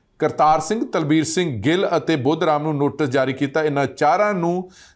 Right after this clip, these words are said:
ਦੋ ਫਰਵਰੀ ਨੂੰ ਬਿਆਨ ਦੇਣ ਵਾਸਤੇ ਐਸ ਆਈ ਟੀ ਨੇ ਬੁਲਾਇਆ। ਇਸ ਤੋਂ ਪਹਿਲਾਂ ਐਸ ਆਈ ਟੀ ਬਿਕਰਮ ਸਿੰਘ ਮਜੀਠੀਆ ਕੋਲੋਂ ਵੀ ਕਈ ਵਾਰ ਪੁੱਛਗਿੱਛ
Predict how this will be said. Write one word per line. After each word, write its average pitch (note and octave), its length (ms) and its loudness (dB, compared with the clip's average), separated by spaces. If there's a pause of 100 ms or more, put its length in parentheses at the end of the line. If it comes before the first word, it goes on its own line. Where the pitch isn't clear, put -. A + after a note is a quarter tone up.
ਦੋ E3 280 4
ਫਰਵਰੀ F3+ 580 2
ਨੂੰ F3 280 0
ਬਿਆਨ D3+ 280 2
ਦੇਣ D#3 180 2
ਵਾਸਤੇ D3+ 680 2
ਐਸ C3+ 220 0
ਆਈ D3 100 2
ਟੀ C#3+ 140 0
ਨੇ C#3+ 300 -2
ਬੁਲਾਇਆ। A#2 580 0 (220)
ਇਸ C3+ 140 0
ਤੋਂ D#3 120 0
ਪਹਿਲਾਂ D#3+ 420 0 (340)
ਐਸ D#3 240 2
ਆਈ F#3+ 120 2
ਟੀ A3 280 -2
ਬਿਕਰਮ D3+ 360 -2
ਸਿੰਘ F3 220 -4
ਮਜੀਠੀਆ D3+ 560 0
ਕੋਲੋਂ E3 420 2
ਵੀ C#3 140 -2
ਕਈ D#3+ 300 -2
ਵਾਰ C3 380 2 (360)
ਪੁੱਛਗਿੱਛ E3 540 0